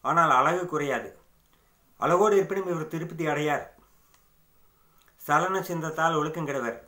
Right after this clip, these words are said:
ஒழுக்கங்கெடுவதுதான் இவருடைய ஒழுக்கமாகும். இவர் தாராளமாக பணத்தை செலவு செய்வர். கால நேரம் கருதாது எதிரியின்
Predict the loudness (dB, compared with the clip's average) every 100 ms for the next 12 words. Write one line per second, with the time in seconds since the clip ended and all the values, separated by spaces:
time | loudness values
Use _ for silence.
0 | _ _ _ _ _ -4 -2 0 0 2
1 | 2 2 0 0 -2 -4 -2 -2 -4 -2
2 | -2 -2 -6 -8 -20 -20 -20 -20 -20 -12
3 | -6 -4 2 4 4 4 2 2 -2 -2
4 | -4 -4 -8 -6 -6 -6 -6 -8 -10 -20
5 | _ _ _ -2 2 2 0 -4 -4 -4
6 | -4 -2 -2 -2 -6 -6 -4 -4 -2 -6
7 | -6